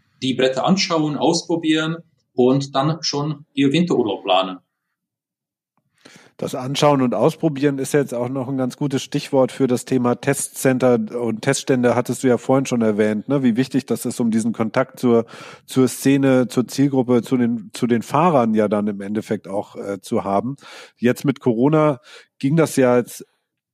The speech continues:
Speaker 2: im Winter wird es jetzt wahrscheinlich erstmal nicht funktionieren, aber auch im Sommer wird das ja wahrscheinlich mit Wakeboards und Kiteboards ähnlich sein.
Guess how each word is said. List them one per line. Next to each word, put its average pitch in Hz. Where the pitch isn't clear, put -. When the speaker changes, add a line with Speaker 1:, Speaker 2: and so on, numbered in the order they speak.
Speaker 2:
im 113
Winter 151
wird 147
es 135
jetzt 131
wahrscheinlich 120
erstmal 127
nicht 127
funktionieren, 160
aber 117
auch 123
im 113
Sommer 123
wird 117
das -
ja 110
wahrscheinlich 113
mit 113
Wakeboards 123
und 113
Kiteboards 120
ähnlich 139
sein. 95